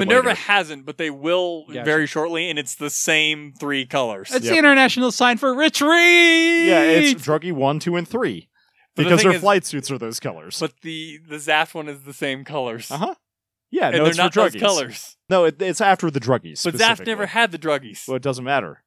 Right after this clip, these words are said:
Speaker 2: They're named after the Druggies now. They were like, "The Druggies should have retreated more, and that's the colors they chose because of that." <laughs>
Speaker 1: But that was the color Zaft had before.
Speaker 2: I
Speaker 1: In,
Speaker 2: don't, did
Speaker 1: in
Speaker 2: they ever
Speaker 1: Seed.
Speaker 2: use them in Seed?
Speaker 1: They did.
Speaker 2: Ah.
Speaker 3: So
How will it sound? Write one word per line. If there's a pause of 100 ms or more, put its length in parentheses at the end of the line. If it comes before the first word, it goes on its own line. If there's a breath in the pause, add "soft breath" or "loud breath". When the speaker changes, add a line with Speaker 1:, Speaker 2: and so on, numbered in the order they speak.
(100)
Speaker 2:
They're
named
after
the
Druggies
now. (160)
They
were
like, (180)
"The
Druggies
should
have
retreated
more,
and
that's
the
colors
they
chose
because
of
that."
<laughs>
Speaker 1:
But
that
was
the
color
Zaft
had
before. (360)
Speaker 2:
I
Speaker 1:
In,
Speaker 2:
don't,
did
Speaker 1:
in
Speaker 2:
they
ever
Speaker 1:
Seed.
Speaker 2:
use
them
in
Seed? (300)
Speaker 1:
They
did. (120)
Speaker 2:
Ah. (360)
Speaker 3:
So